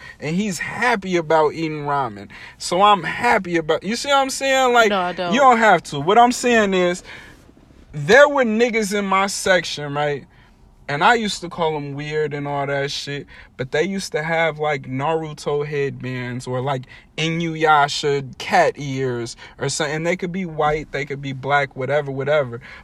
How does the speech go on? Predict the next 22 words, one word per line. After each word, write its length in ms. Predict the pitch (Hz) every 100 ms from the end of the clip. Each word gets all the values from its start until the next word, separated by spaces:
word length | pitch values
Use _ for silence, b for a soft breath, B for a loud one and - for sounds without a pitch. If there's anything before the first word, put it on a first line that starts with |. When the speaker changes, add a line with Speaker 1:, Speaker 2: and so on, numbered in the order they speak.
| -
Speaker 1:
But 100 | 135
I'm 160 | 147
saying 460 | 147 - 151 147 135 b b
that's 360 | 127 165 165 151
you 340 | 156 196 185
accepting 760 | - 139 - - 170 185 - 165
a 100 | 147
culture 500 | - 175 165 - 143
that 220 | 135 120
isn't 500 | 147 175 175 160 -
yours 540 | 165 175 190 190 - - b b b b
and 160 | 139
you 100 | 156
kinda 460 | 175 175 175 160 135
living 560 | 120 131 170 170 151 135
in 260 | 143 160
it. 140 | 117 -
And 240 | 117 135 135
that's 300 | 170 165 -
the 200 | 147 120 -
awkward 600 | 147 175 180 - 143 127
phase. 800 | 127 - - 170 151 113 92